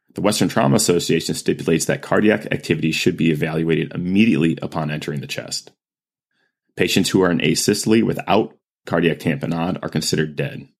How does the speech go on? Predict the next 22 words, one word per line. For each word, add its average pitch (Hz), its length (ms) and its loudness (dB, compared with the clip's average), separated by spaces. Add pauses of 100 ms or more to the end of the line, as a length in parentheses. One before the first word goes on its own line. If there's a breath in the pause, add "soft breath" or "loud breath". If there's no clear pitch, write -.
(160)
and - 120 0
all 92 140 4
resuscitative 87 580 2
efforts 76 300 -4
should - 140 -2
be - 60 -4
halted 71 300 -6
immediately. - 500 -12 (1400)
The 80 100 2
Eastern 131 300 4
Association 82 600 0
for 78 120 -2
the 80 100 -4
Surgery 80 320 0
of 76 60 -6
Trauma 80 400 -4
conditionally 104 580 2
recommends 85 540 0
resuscitative 80 480 0
thoracotomy 78 580 -4
for 82 100 -4
pulseless, 95 560 -2